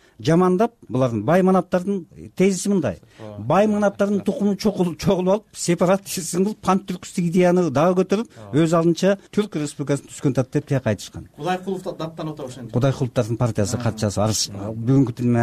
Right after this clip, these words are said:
Speaker 1: айтканда, арыз жазып атат да. Деги эле Москва дейчи, э, Советтер Союзунун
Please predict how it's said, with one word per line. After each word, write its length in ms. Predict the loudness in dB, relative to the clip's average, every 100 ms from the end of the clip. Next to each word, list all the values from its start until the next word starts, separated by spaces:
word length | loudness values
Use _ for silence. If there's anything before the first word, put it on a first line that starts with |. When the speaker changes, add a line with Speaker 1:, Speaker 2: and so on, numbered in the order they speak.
| 0
Speaker 1:
айтканда, 340 | -2 -2 -2 -6 -6
арыз 220 | -2 -2 0
жазып 200 | -2 -4 -8
атат 80 | -4
да. 160 | -4 -4 -4
Деги 280 | 0 2 2
эле 260 | 2 0 -2
Москва 680 | -4 -2 -2 0 2 2 0
дейчи, 400 | -2 -2 -2 -6
э, 440 | -6 -6 -6 -6 -2
Советтер 360 | 0 2 0
Союзунун 280 | -2 -2